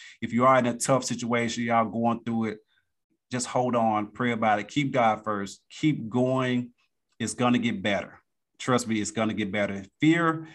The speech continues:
is, is a crazy thing, but it's so many great things on the other side of fear, so many peace and blessings on the other side of fear.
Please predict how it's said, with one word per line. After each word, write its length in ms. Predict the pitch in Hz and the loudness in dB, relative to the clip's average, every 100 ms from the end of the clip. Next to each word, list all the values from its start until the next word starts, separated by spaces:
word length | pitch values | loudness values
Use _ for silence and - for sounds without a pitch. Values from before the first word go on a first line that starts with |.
| - - | -20 -4
is, 320 | 131 127 123 139 | 0 2 0 0
is 200 | 123 110 | -2 -2
a 40 | |
crazy 380 | 113 139 135 123 | 2 4 4 4
thing, 440 | 135 147 147 139 110 | 4 4 4 0 0
but 120 | 117 | 0
it's 200 | 110 - | 2 2
so 160 | 131 | 2
many 300 | 135 135 127 | 4 4 4
great 360 | 104 107 123 123 | 0 0 0 0
things 220 | 127 117 | 0 2
on 80 | 110 | 0
the 80 | 101 | -2
other 140 | 107 | -4
side 280 | 113 113 107 | 0 0 0
of 80 | 110 - | -2 -2
fear, 200 | 113 107 | -2 -2
so 180 | 110 113 | -2 -2
many 220 | 107 104 - | 0 -2 -6
peace 320 | - 113 110 | -2 -2 0
and 120 | 101 | -6
blessings 480 | 98 110 110 110 101 | -4 -4 -4 -4 -4
on 140 | 101 | -6
the 80 | 95 107 | -6 -8
other 140 | 104 | -6
side 300 | 101 107 101 | -4 -2 -4
of 60 | 98 | -4
fear. 300 | 117 107 98 | -6 -4 -4